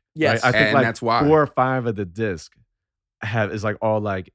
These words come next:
Speaker 2: eighties music. And
Speaker 3: Right.
Speaker 2: then you get into, like, the aughts is, like, like, a half a disc.
Speaker 3: Exactly.
Speaker 2: You know what I mean?
Speaker 3: Yeah,
Speaker 2: Like,
Speaker 3: we asked
Speaker 2: it's
Speaker 3: those questions too.
Speaker 2: Yeah.
Speaker 1: Yeah,
Speaker 3: Hmm.
Speaker 1: but the,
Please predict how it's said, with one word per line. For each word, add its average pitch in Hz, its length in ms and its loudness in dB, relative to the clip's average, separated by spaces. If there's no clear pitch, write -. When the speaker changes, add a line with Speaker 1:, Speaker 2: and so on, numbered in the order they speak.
Speaker 2:
eighties 90 320 -10
music. 80 380 -18
And 113 180 -4
Speaker 3:
Right. 104 60 -6
Speaker 2:
then 127 200 -2
you 123 120 -4
get 117 200 -4
into, 104 300 -8
like, 92 420 -10
the 95 140 -6
aughts 107 280 0
is, 95 80 -14
like, 95 180 -6
like, 92 220 -12
a 87 40 -10
half 85 240 -10
a 87 60 -14
disc. 67 340 -14
Speaker 3:
Exactly. 85 500 -12
Speaker 2:
You 104 60 -2
know 101 60 -2
what 98 80 -2
I 98 60 -4
mean? 98 200 -6
Speaker 3:
Yeah, 92 80 -4
Speaker 2:
Like, 92 80 -6
Speaker 3:
we 110 80 -2
asked 104 180 -2
Speaker 2:
it's - 40 -20
Speaker 3:
those 110 180 -6
questions 101 460 -10
too. 113 100 -10
Speaker 2:
Yeah. 90 180 -8
Speaker 1:
Yeah, 220 380 2
Speaker 3:
Hmm. 151 40 -4
Speaker 1:
but 151 300 -2
the, 170 100 -4